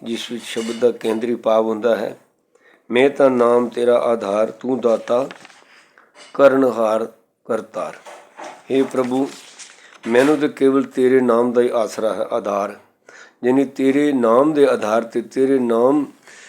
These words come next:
ਦੇ ਆਸਰੇ, ਤੇਰੇ ਨਾਮ 'ਚ ਜੋ ਮੈਨੂੰ ਰਹਿਬਰੀ ਮਿਲਦੀ ਹੈ, ਉਸ ਆਸਰੇ ਹੀ ਮੈਂ ਜੀਵਨ ਜਿਉਂਦਾ ਹਾਂ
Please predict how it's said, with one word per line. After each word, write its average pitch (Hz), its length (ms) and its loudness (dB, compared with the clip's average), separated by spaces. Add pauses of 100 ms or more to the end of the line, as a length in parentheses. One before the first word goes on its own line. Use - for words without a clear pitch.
(240)
ਦੇ 127 220 0
ਆਸਰੇ, 117 440 -2 (920)
ਤੇਰੇ 143 220 0
ਨਾਮ 131 380 4
'ਚ 147 80 -4
ਜੋ 135 220 0
ਮੈਨੂੰ 127 280 2
ਰਹਿਬਰੀ 131 300 4
ਮਿਲਦੀ 113 420 -2
ਹੈ, 123 120 0
ਉਸ 151 180 -2
ਆਸਰੇ 127 440 0
ਹੀ 113 80 0
ਮੈਂ 123 140 0
ਜੀਵਨ 110 280 -4
ਜਿਉਂਦਾ 107 400 -2
ਹਾਂ 120 160 -6